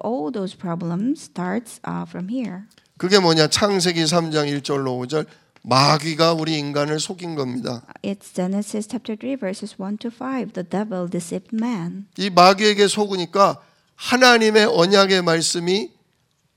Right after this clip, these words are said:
Speaker 2: 안 믿어지는 불신앙, 그리고 하나님 말씀을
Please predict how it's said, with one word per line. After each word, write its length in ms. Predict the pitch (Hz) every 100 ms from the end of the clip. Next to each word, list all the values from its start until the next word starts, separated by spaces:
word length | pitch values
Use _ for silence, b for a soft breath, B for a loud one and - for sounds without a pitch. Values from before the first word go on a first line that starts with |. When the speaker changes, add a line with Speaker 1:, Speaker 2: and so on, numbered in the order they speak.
| _
Speaker 2:
안 280 | - 120 147
믿어지는 840 | 156 147 143 127 131 139 147 151 220 -
불신앙, 680 | 131 131 - 139 156 196 - _ _ _ _ _
그리고 260 | - 139 151
하나님 400 | 170 202 190 175
말씀을 580 | 156 151 - 156 156